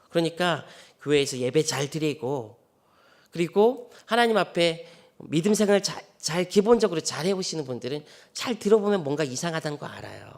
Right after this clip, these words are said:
그래서 분별하기 쉬울 수도 있습니다. 그러나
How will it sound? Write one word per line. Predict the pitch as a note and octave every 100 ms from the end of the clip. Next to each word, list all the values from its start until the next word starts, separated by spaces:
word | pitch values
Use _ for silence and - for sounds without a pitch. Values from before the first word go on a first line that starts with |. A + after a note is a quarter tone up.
| - _ _ _ -
그래서 | F3+ F#3+ G#3+ - - - _ -
분별하기 | C#3 C#3 D3 C3
쉬울 | C3 - F3+
수도 | - -
있습니다. | - - A2+ A2+ - B2+ C#3+ _ _ _ _ _ _ _ _ _ _ _ _ -
그러나 | F3 D3+ D3 D3+ G#2+